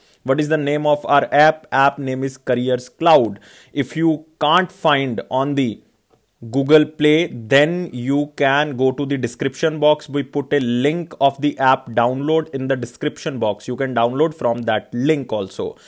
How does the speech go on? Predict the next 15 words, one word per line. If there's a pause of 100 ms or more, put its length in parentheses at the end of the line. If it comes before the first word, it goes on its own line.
(180)
So
guys,
please
download
this
app.
Then
you
can
purchase
the
two
thousand
twenty-one
subscription.